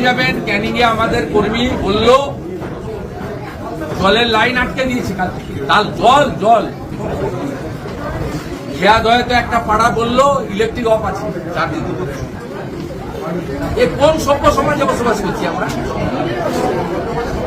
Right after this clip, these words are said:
লজ্জা লাগে না? সাত লক্ষ দশ হাজার ভোটে জিতা, আপনারা কেউ ভোট দিতে পারেননি, সাংবাদিক তার পরিবার। আপনাদের নিজেদের অভিজ্ঞতা Facebook-এ লিখছেন না কেন? কি ভয় করেন আপনারা? মৃত্যু তো একদিন হবে,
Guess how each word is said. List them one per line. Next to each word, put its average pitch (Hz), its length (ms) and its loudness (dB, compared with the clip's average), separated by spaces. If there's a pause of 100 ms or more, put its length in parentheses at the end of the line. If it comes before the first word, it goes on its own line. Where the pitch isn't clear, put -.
(260)
লজ্জা 269 320 6
লাগে 302 160 0
না? 302 180 0
সাত 254 140 2 (100)
লক্ষ - 140 -4 (140)
দশ 196 160 -2
হাজার 254 240 0
ভোটে 233 220 2 (240)
জিতা, - 220 4 (320)
আপনারা 277 260 2
কেউ 311 180 6
ভোট 285 200 2
দিতে 277 200 -4
পারেননি, 214 360 0
সাংবাদিক 226 400 -2
তার 208 160 2
পরিবার। 160 240 -4 (1700)
আপনাদের 277 380 4
নিজেদের 294 380 4
অভিজ্ঞতা 285 460 0
Facebook-এ 277 440 -6
লিখছেন - 300 -4
না 226 100 -4
কেন? 190 100 -2 (120)
কি - 80 -2 (100)
ভয় 285 200 6
করেন 254 260 0
আপনারা? - 280 -4 (440)
মৃত্যু 262 300 -2
তো 294 140 4
একদিন 285 300 -2
হবে, - 160 0